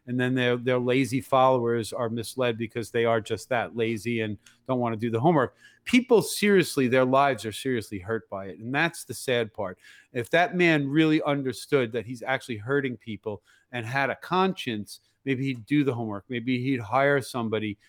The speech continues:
that can truly explain it to him so he doesn't go out there looking like a buffoon. Because one day he is gonna look like a buffoon. It is gonna come back to him. And he'll either get away with it by, you know, "Oh, I didn't know, I really tried, and this guy lied to me," and whatever. You know,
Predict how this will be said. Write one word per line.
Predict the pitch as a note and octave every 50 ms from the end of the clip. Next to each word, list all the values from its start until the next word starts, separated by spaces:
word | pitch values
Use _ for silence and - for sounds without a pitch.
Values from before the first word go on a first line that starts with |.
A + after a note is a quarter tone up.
| _ _ _
that | - -
can | - B2+ A2
truly | - - - E3 D3+ C#3+
explain | C3 G#2+ - - - C#3 C3+ C#3
it | C3+ -
to | - A#2
him | A#2 A2+ G#2 - _ _ _
so | -
he | - C3+
doesn't | C3+ C3+ B2+ C3+
go | - C3 B2 A#2+
out | A#2 A#2+ A#2
there | - A#2
looking | A2+ A#2 A2+ - A#2+
like | A#2 A2+ G#2+ - -
a | G2
buffoon. | F#2 G#2 - - - D3 A#2+ F#2 F2 - _ _ _ _
Because | - C3+ D#3+ D3+ B2+
one | D#3 F#3 G#3+ A3+
day | A3+ F#3+
he | D#3+ E3 D#3+ -
is | D#3+ E3 E3+ D#3+ D3+
gonna | D#3 C#3 A#2+ A#2
look | A2+ -
like | A#2+ A2+ G#2 -
a | A2
buffoon. | G#2 G2+ - - B2 A#2+
It | B2+ D3 D#3
is | F3 F3+ D#3+
gonna | F3+ D3+ C3
come | - - A#2+ A#2
back | G#2 A#2 G#2+ G#2 G2+ -
to | - G#2+
him. | G#2+ A2+ A2 G2+ - _ - - - _
And | - D3+ D3 C#3+
he'll | C#3+ E3+ F3+ F3+
either | F#3 F3+ D#3 E3
get | D3+ D3 F3 F3
away | E3+ D#3 D3 D#3 D3+ D#3
with | D#3 D#3 D3 - D#3
it | D3+ C3 -
by, | D3+ D3 C#3+ C#3+ C#3
you | C#3 C3 - _ _ _ _ _ _ - C#3+
know, | C#3+ D#3
"Oh, | F3 F#3+ F#3+ F#3+ F#3 F3+
I | F#3 F#3
didn't | F3+ F3 F3+ F3 F3
know, | F3 F3+ F3+ F3+ F3+ F3 E3+
I | E3 E3
really | E3+ E3 F3 F3 E3+ E3+ D#3+
tried, | - - - F3 E3+ E3+ E3+ E3 D#3
and | D3+ D3+
this | D#3+ D#3+ B2
guy | - F3 E3 D#3 D3
lied | D#3+ D#3+ D#3+ D#3+ D3+ -
to | D#3+
me," | D#3+ D3+
and | C#3+ C3+
whatever. | D3 E3+ F3+ E3+ - -
You | D#3+ D#3+
know, | D3 C#3 C3